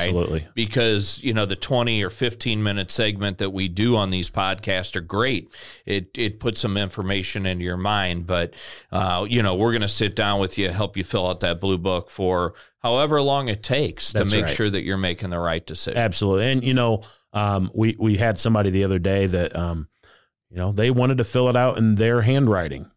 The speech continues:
Speaker 1: Perfectly fine. So what we can do is we, we'll jump on a Zoom call. We'll run through and fill it out for you in our handwriting, which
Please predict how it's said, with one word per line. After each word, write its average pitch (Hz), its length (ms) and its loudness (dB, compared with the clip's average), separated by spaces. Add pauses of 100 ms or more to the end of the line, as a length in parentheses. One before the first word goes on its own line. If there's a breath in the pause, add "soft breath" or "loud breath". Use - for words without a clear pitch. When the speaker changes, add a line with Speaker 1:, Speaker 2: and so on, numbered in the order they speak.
(140)
Speaker 1:
Perfectly 151 540 2
fine. 107 400 0
So 123 180 2
what 117 160 4
we 120 120 2
can 110 220 2
do 113 200 4
is 107 160 2
we, 101 260 2
we'll 101 200 0
jump 101 280 -2
on 104 120 2
a 95 80 2
Zoom 98 260 2
call. 120 400 2 (420)
We'll 151 320 4
run 135 360 4
through 117 500 2
and 107 180 2
fill 120 380 2
it 110 80 4
out 104 300 2
for 127 340 2
you 110 500 4
in 101 160 2
our 135 180 2
handwriting, 90 540 0
which 110 320 0